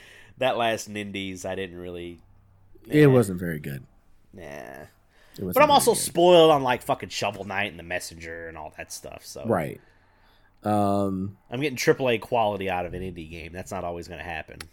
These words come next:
Speaker 2: I don't know. Those are the ones that I expect. Um, I don't expect anything coming out of Bethesda because they've already released their big game, and I don't know what else they have planned outside of Starfield.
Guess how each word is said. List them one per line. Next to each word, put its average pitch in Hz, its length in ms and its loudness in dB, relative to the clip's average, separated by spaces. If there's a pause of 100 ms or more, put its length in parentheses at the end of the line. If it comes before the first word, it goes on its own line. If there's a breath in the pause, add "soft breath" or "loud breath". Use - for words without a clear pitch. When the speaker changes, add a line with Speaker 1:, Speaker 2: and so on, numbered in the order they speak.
Speaker 2:
I 165 80 6
don't 202 100 8
know. 175 140 8
Those 170 200 8
are 196 40 -4
the 202 100 6
ones 196 220 6
that 175 80 6
I 165 80 6
expect. - 840 -2 (160)
Um, 110 760 0 (840 soft breath)
I 131 100 8
don't 156 160 10
expect 170 500 4
anything 147 540 2
coming 143 400 2
out 127 460 0
of 110 640 2 (480)
Bethesda 101 720 -2 (720)
because 104 240 -2
they've 110 160 2
already 127 260 6
released 123 480 2
their 123 160 4
big 95 300 -2
game, 87 260 -2
and 90 80 -4
I 90 80 -2
don't 98 320 -2
know 113 140 2
what 107 180 2
else 107 220 -2
they 104 140 0
have 98 260 -4
planned 107 360 -4
outside 98 380 -4
of 85 60 -8
Starfield. 82 760 -4